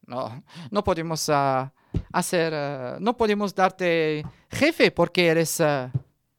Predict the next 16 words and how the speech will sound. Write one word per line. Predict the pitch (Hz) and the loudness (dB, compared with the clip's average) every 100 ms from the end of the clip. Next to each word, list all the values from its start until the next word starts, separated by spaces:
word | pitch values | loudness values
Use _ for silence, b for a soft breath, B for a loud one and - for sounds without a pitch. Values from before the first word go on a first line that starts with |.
| _ | _
maricón, | 175 170 156 151 254 330 - - _ _ - | 0 2 2 4 2 2 -4 -12 _ _ -2
no | 202 208 | 4 4
tienes | 208 196 185 - | 2 -2 -4 -2
fuerza". | 302 339 196 160 - - _ b b b b - | -2 0 -4 -6 -10 -20 _ b b b b -6
"Pero | 254 262 | -2 -2
yo | 240 302 | -2 -4
trabajo | 330 285 277 302 262 | -2 0 0 0 -2
la | 226 208 | -2 -2
noche, | 294 349 294 | -2 -2 -4
trabajo | 226 208 233 - | -2 -2 -2 -4
la | 226 190 | -4 -4
mañana, | 175 220 330 285 | -6 -6 -6 -4
trabajo | 233 233 240 214 | -4 -4 -6 -10
todo | 202 214 | -8 -8
el | 196 | -8
día. | 220 349 302 196 | -6 -4 -4 -6